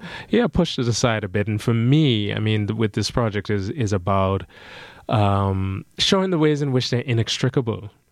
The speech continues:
Speaker 2: right?
Speaker 1: Mm.
Speaker 2: Um, that I think Caribbean
Speaker 1: Mm.
Speaker 2: poetry teaches us, teaches us something important about this. It,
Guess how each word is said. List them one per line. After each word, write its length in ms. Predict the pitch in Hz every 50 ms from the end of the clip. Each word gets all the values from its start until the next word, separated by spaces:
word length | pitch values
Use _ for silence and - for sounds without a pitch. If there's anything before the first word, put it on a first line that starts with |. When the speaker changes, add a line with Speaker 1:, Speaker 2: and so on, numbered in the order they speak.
| _ -
Speaker 2:
right? 240 | - - - 233 247
Speaker 1:
Mm. 460 | 233 220 208 185 170 151 151 - - -
Speaker 2:
Um, 280 | 220 107 104 208 208 107
that 100 | 110 123
I 60 | 120
think 200 | - 139 131 131
Caribbean 400 | - 135 120 117 113 120 117 117
Speaker 1:
Mm. 60 | 107
Speaker 2:
poetry 340 | 135 131 120 113 - 117 107
teaches 480 | - - - 127 117 - 120 104 87
us, 480 | 101 95 92 87 - - - - - - _ - - - - - - - - -
teaches 420 | - 147 139 - - 131 113 104
us 220 | 107 98 98 92
something 640 | - - - - - - - 135 120 117 - 123 110
important 460 | 95 90 85 - 113 104 92 104 98
about 280 | 92 85 98 92 90 87
this. 200 | - 87 85 -
It, 200 | - 165 127 -